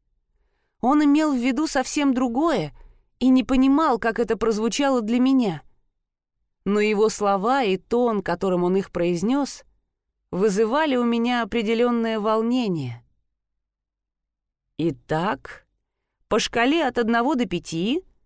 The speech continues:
насколько вероятно, что мы умрём?» «Ноль. Книги не существует. Неважно, кто и во что верит».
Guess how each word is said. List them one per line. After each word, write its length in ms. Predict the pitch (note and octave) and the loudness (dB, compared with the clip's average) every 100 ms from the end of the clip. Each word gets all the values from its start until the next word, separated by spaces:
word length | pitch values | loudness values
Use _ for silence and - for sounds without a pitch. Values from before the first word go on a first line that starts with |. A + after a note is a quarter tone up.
| _ _ _ - | _ _ _ -2
насколько 640 | A3 A#3 - G4 F#4+ - | 0 -2 -2 0 0 0
вероятно, 720 | G3+ G3 F#3+ G3+ C4 F4+ F4+ | 0 2 2 2 0 0 -2
что 200 | E4 - | 0 -2
мы 220 | G#3+ A3+ C4+ | -2 0 0
умрём?» 540 | A#3+ G#3 D#3 E3 F3 _ _ _ _ _ _ _ - | 0 0 0 -2 -8 _ _ _ _ _ _ _ -4
«Ноль. 360 | F#3 G3+ D#3+ - _ _ _ _ | 2 2 2 -2 _ _ _ _
Книги 360 | - G#3 A3+ G3+ | -2 2 2 2
не 120 | G#3+ | 0
существует. 800 | G#3 G#3 A3+ G#3+ F#3 E3 D3+ - _ _ _ _ _ - | -2 -4 -4 -4 -4 -4 -4 -10 _ _ _ _ _ -2
Неважно, 520 | F#3+ G3+ G#3+ C4 A#3+ | 0 4 4 2 0
кто 260 | - G#3+ A3+ | -2 2 4
и 60 | |
во 140 | A#3 F3+ | 4 0
что 200 | - G#3 | 0 -2
верит». 460 | F3 D#3 D3 - | 0 0 -2 -8